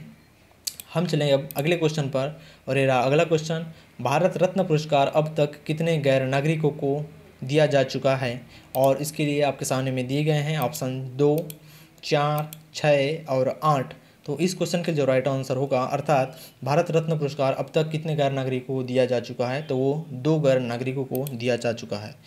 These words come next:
अर्थात इसका राइट आंसर होगा ऑप्शन नंबर ए, ज़ीरो टू, ठीक। बात करेंगे आगे हम अगले क्वेश्चन की, भारत रत्न किन दो गैर नागरिकों को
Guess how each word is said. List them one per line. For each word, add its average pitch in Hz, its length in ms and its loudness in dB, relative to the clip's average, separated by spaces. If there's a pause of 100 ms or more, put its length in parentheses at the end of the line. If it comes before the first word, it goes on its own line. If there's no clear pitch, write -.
(320)
अर्थात 151 340 0
इसका 131 200 -4
राइट 135 200 2
आंसर 139 220 -2
होगा 127 200 2
ऑप्शन 135 380 -4
नंबर 131 400 -2
ए, 147 340 0 (120)
ज़ीरो 143 300 -2
टू, 135 240 -4 (420)
ठीक। 180 220 -6 (640)
बात 156 200 0
करेंगे 156 260 4
आगे 139 240 4
हम 139 160 -2
अगले 151 220 0
क्वेश्चन 165 340 -2
की, 170 220 -4
भारत 156 380 0
रत्न 165 280 0
किन 180 300 0
दो 151 140 2
गैर 143 220 4
नागरिकों 143 500 0
को 139 320 -2